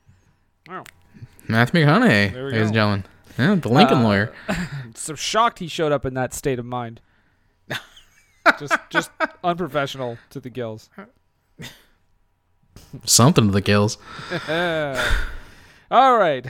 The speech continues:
Speaker 1: Well, speaking, we did, we did a category that was like, you know,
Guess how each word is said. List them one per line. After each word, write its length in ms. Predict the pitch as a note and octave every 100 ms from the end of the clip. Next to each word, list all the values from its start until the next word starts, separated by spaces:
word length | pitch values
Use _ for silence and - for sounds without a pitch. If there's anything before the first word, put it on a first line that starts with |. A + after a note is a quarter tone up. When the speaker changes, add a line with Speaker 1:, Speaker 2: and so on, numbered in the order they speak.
| C3 D3+
Speaker 1:
Well, 220 | D#3 G3+
speaking, 340 | - C#4 B3+ B3+
we 100 | C4
did, 240 | C#4+ A3+
we 120 | A#3
did 160 | B3 D#4
a 60 |
category 460 | A3+ A#3+ A3 G3 F3+
that 180 | D#3+ D3
was 160 | D3 C3+
like, 320 | C3+ B2+ -
you 80 | C#3+
know, 280 | B2 A#2